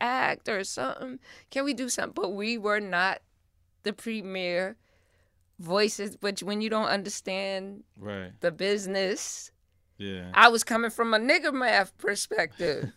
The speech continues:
Speaker 2: <laughs>
Speaker 1: "Fuck is up? I'm here. I'm doing," you
Speaker 2: Yeah.
Speaker 1: see how n-
Speaker 2: Jazzy Joyce, I'm here.
Speaker 1: Eh, right. So, yeah.
Speaker 2: D J Just, he just, um, just did our show. He was, he was like, uh, um, our first, our first D Js up here, you know. How you feel about him?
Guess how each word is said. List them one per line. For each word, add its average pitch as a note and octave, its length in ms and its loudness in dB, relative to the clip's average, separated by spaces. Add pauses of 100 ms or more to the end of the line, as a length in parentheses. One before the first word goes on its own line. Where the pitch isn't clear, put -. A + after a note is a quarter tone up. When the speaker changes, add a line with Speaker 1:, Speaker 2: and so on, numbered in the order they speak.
(140)
Speaker 2:
<laughs> - 340 -10
Speaker 1:
"Fuck D4+ 200 8
is C#4+ 180 0
up? - 280 10
I'm D4+ 200 8
here. E4 340 8
I'm D4+ 160 4
doing," C#4 560 6
you A3+ 100 -2 (200)
Speaker 2:
Yeah. - 40 4
Speaker 1:
see A#3+ 200 2
how A#3 240 6
n- G#3+ 100 2 (140)
Speaker 2:
Jazzy B2 340 0
Joyce, B2+ 320 4
I'm A#2+ 140 -2
here. C#3+ 360 0
Speaker 1:
Eh, G#3+ 160 2
right. A3 800 8 (120)
So, E3+ 640 -8 (540)
yeah. - 380 -12 (380)
Speaker 2:
D D3 60 4
J C#3+ 160 6
Just, A#2+ 300 6
he C3 60 4
just, A#2 160 -2 (140)
um, G#2+ 200 0
just G#2 120 -4
did G#2+ 100 2
our F#2+ 140 2
show. F#2 380 -4 (140)
He G#2+ 100 -8
was, G2+ 140 -6
he G2+ 100 -8
was F#2+ 140 -4
like, F2+ 200 -4
uh, F2 280 -4 (300)
um, - 260 -18 (400)
our F#2+ 180 -6
first, - 400 -2
our F#2 80 -12
first G#2+ 200 -2
D A#2 100 -2
Js G#2+ 180 0
up F2+ 120 -4
here, F#2+ 240 -10 (140)
you F2+ 80 -10
know. F#2+ 160 -10 (920)
How G#2+ 80 -2
you A#2 80 0
feel A2 120 -4
about G2+ 160 2
him? G#2+ 240 -4